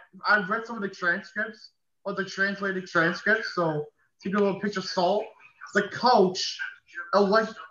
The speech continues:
says that the incident allegedly took place on December eleventh of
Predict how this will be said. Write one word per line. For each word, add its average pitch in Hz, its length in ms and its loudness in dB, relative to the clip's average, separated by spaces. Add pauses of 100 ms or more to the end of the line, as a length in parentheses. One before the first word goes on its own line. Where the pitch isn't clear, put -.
(140)
says 202 640 2
that 190 220 4
the 196 240 -2
incident 220 560 2 (480)
allegedly 220 540 4
took 220 280 -4
place 196 380 4
on 190 180 2
December 214 640 4
eleventh 202 680 2
of 180 180 0